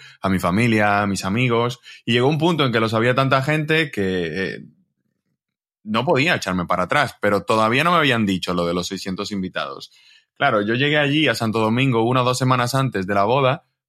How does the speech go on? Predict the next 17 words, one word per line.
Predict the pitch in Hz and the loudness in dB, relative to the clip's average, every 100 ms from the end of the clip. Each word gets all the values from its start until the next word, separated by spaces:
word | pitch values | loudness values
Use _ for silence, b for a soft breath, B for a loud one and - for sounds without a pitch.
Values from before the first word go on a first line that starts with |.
| _ | _
porque | 104 95 - 92 | -4 -2 -4 -6
aproveché | 85 95 90 113 | -2 -4 -4 0
pa | 113 110 104 101 98 | 2 4 4 4 2
cogerme | 110 110 | 0 2
vacaciones | 113 110 107 127 127 127 139 131 | 2 0 -2 0 0 0 -2 -2
y | 98 | -4
fue | 98 104 | 0 2
ahí | 110 | 2
cuando | 120 120 | 0 0
me | 113 | 0
enteré | 110 107 120 117 | 0 2 0 0
que | 104 92 95 | -2 0 0
iba | 104 | 2
a | 110 | 2
haber | 113 - | 0 0
tanta | 113 110 98 | -2 -2 -4
gente | 113 135 123 85 | -2 -2 0 -2